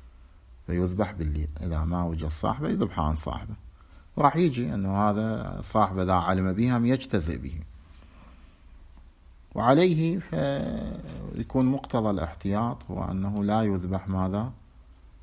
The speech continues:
ليلا، الذبح يكون نهارا.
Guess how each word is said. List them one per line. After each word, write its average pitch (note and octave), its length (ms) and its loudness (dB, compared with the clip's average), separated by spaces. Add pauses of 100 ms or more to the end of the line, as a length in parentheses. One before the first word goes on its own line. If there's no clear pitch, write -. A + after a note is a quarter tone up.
(160)
ليلا، D#2+ 640 2 (720)
الذبح E2+ 400 -4
يكون G2 320 -2
نهارا. D2+ 540 -4